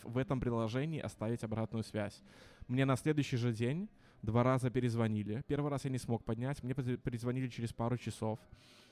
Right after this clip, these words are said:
А молодой человек говорит: «Здравствуйте, мы из Достоевского». Причем я знал, потому что у меня Яндекс уже определил, что это Достоевский.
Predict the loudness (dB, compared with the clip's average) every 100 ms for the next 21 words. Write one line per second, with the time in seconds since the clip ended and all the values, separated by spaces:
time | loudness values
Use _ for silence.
0 | -20 -20 -20 -20 -20 -16 -4 0 2 2
1 | 0 -2 -2 -2 -2 -6 -4 -4 -2 -4
2 | -4 -2 0 0 -2 -4 -12 -6 -6 -4
3 | -4 -4 -4 -4 -4 -8 -16 -20 -4 0
4 | 2 4 2 2 0 0 -2 -4 -4 -2
5 | 0 0 -2 -4 -2 -2 0 0 -2 -2
6 | -6 -8 -8 -6 -6 -8 -10